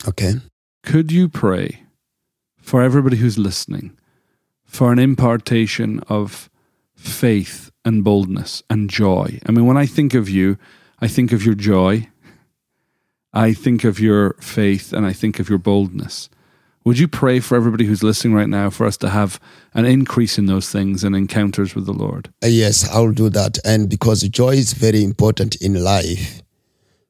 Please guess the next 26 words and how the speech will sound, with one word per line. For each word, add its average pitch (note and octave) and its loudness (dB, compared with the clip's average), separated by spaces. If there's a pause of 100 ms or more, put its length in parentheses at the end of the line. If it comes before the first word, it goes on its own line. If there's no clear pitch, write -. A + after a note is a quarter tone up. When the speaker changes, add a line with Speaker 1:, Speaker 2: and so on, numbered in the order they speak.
(280)
Speaker 1:
uh, G2+ 0 (260)
so A2 0
because G2+ 0
without A#2+ 2
joy, G#2 0
you G#2 0
can't G#2 0
live F#2+ -2
well. G2 -2 (800)
On G2 2
earth, A#2 2 (120)
though, F2+ -2
we G#2 2 (100)
all G#2+ 2
need F#2+ -2 (160)
joy. F#2 0
And G2+ 0
joy A#2+ 2
is B2+ 2
something G#2 -2
that F#2 -4
we F#2+ -4
have G#2+ -2
to - -10
fight G2+ -4
for - -12